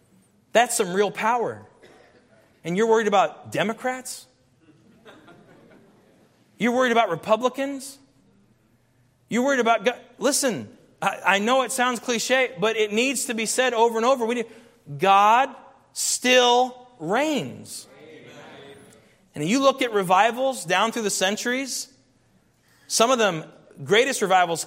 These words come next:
Speaker 1: came under great persecution. And here's a question we need to ask ourselves. If to be a partaker of the divine nature means to give Christ, to give the gospel, and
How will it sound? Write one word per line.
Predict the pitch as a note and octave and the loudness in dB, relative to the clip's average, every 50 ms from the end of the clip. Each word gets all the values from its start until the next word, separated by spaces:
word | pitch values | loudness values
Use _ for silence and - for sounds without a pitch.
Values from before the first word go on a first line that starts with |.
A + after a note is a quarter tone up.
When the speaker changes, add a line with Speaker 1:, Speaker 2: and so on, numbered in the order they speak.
| - - | -12 -12
Speaker 1:
came | - A3+ B3 B3 A#3+ G#3 F3+ E3+ | -6 -2 0 0 0 0 0 -2
under | E3+ E3 D#3+ | -4 -4 -4
great | D3+ C#3+ F#3+ A3 G#3 G#3+ | -4 -2 -2 -2 -2 -2
persecution. | A3+ G#3+ G3+ - G3+ - - G#3+ A3+ - - - B2 A2 G#2 G#2 _ _ _ _ _ _ _ _ _ _ _ _ _ _ _ _ _ _ _ _ _ _ _ _ _ _ _ _ _ _ _ _ _ | -4 -6 -6 -6 -10 -12 -10 -10 -10 -10 -12 -14 -16 -16 -18 -20 _ _ _ _ _ _ _ _ _ _ _ _ _ _ _ _ _ _ _ _ _ _ _ _ _ _ _ _ _ _ _ _ _
And | - E3+ | -4 0
here's | G3 A3+ C4 A3+ | 2 2 2 0
a | A#3 | -2
question | - - A#3 A#3 - G#3+ | 0 0 0 0 0 -2
we | A3 | -2
need | G#3+ G3 | -2 0
to | F3+ F3+ | 0 0
ask | G3+ A3 - - - | 0 0 -2 -6 -6
ourselves. | E3 C#3 - - D3+ C3 A2 G2+ G2 G2+ G#2 - - - _ _ _ _ _ _ _ _ _ _ _ _ _ _ _ _ _ _ _ | -6 -6 -6 -6 -6 -6 -6 -8 -10 -14 -16 -18 -20 -20 _ _ _ _ _ _ _ _ _ _ _ _ _ _ _ _ _ _ _
If | - G3 F#3+ - - - - - - - _ _ _ _ _ _ _ | -2 -2 -2 -2 -8 -18 -20 -20 -20 -20 _ _ _ _ _ _ _
to | - F#3 | -8 -4
be | G#3 B3+ | 0 0
a | C4+ C4 | 0 0
partaker | B3 A3 - A#3 A3 G#3 A3 | -2 -2 -2 -2 -2 0 -2
of | |
the | F#3+ F#3 | -2 -2
divine | F3+ F3+ G3 G3 F#3+ F3+ | -2 0 0 0 0 -2
nature | F3+ F#3 F#3+ - - - B2+ G2 - - _ _ _ _ _ _ _ _ _ _ _ _ _ _ _ _ _ _ - | -2 -4 -6 -6 -8 -10 -10 -12 -12 -18 _ _ _ _ _ _ _ _ _ _ _ _ _ _ _ _ _ _ -8
means | E3+ F3 G3+ A3 G#3+ F#3 D#3+ C3+ B2+ - - | -2 0 2 2 2 0 -2 -4 -6 -8 -8
to | - E3 | -8 -8
give | C3+ C3 F#3 G3 F#3+ F#3+ | -2 -2 -2 -2 -2 -6
Christ, | - G3 F3+ E3 B2 G#2 - - - - - _ _ _ _ _ _ _ _ _ _ _ _ _ _ | -2 -2 -2 -2 -2 -6 -10 -14 -16 -18 -20 _ _ _ _ _ _ _ _ _ _ _ _ _ _
to | - D#3+ | -12 -4
give | C3 G3 G#3 G3+ | -2 0 0 0
the | G3 | -2
gospel, | F3+ D#3+ D#3+ E3 E3+ D#3+ - - - - G2 - _ _ _ _ _ _ _ _ _ _ _ _ _ _ _ _ _ _ _ _ _ _ _ _ _ _ _ _ _ _ _ _ _ _ _ _ | -2 -2 -2 -2 -2 -4 -8 -14 -14 -16 -20 -20 _ _ _ _ _ _ _ _ _ _ _ _ _ _ _ _ _ _ _ _ _ _ _ _ _ _ _ _ _ _ _ _ _ _ _ _
and | E3+ F3+ F3+ | -4 -4 -4